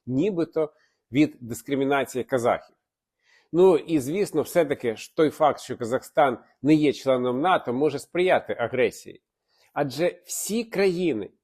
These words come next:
які були сусідами Російської Федерації і не встигли стати членами нато, стали жертвами її агресивної політики. Фактично усюди є гарячі точки.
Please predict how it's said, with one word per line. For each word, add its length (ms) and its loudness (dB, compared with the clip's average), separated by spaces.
які 300 -6
були 560 0
сусідами 580 -4
Російської 500 -6
Федерації 720 -2
і 40 8
не 180 6
встигли 560 0
стати 380 0
членами 440 -2
нато, 360 -4
стали 560 6
жертвами 720 2
її 440 0
агресивної 580 0
політики. 540 -4
Фактично 400 -2
усюди 360 0
є 200 2
гарячі 440 4
точки. 460 -4